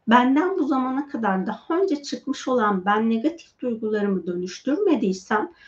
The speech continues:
o var ettiğim negatif enerji hemen onların alanına da gidiyor. Eğer onlar pasif hale geldiyse bile onları aktive etmiş oluyor. Bu nedenle hani kendi yolculuğumuzda bugün ben neyi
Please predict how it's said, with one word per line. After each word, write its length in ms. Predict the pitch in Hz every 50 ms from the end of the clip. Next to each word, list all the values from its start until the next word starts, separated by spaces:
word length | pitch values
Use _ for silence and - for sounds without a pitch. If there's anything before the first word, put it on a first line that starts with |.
| - - _ _
o 200 | - - 339 359
var 220 | 330 320 320 427 440 415
ettiğim 380 | 392 392 - - 285 277 262 262
negatif 440 | 294 294 294 294 294 - - -
enerji 440 | 277 262 247 247 247 247 254 311 330
hemen 380 | 311 302 320 302 302 294 285 277
onların 440 | 269 262 254 247 254 254 262 269 254
alanına 560 | 240 220 208 190 185 180 175 180 175 185 -
da 60 | 185
gidiyor. 460 | 170 175 185 - - 247 302 359 427 - - - - - _ -
Eğer 300 | - 262 277 277 269 269
onlar 420 | 262 262 262 269 269 285 285 -
pasif 360 | - 233 - - 320 - -
hale 260 | 330 320 311 302 277
geldiyse 680 | 262 233 247 240 233 247 254 311 359 381 - - 311 233
bile 220 | 247 302 349 349 339 - - - _ _ _ -
onları 420 | 262 262 254 254 254 269 - - -
aktive 420 | - 226 - - - - 214 220 220
etmiş 500 | 196 190 190 - - 262 - - - -
oluyor. 360 | - - - - - 202 196 - _ _ _ _ _ _ _ -
Bu 100 | 320 -
nedenle 640 | 508 539 480 339 294 220 202 196 190 190 190 - - 320 - -
hani 140 | - 359 -
kendi 400 | - - 302 285 294 285 285 - - 480
yolculuğumuzda 1300 | 403 359 330 311 233 - 254 254 240 240 240 233 233 233 233 233 226 220 220 _ - 226 190 185 185 - _ _ _ _ _ _ -
bugün 360 | 359 339 359 339 320 359 359
ben 260 | 294 302 320 285 277
neyi 480 | 269 269 277 285 311 330 349 427 - -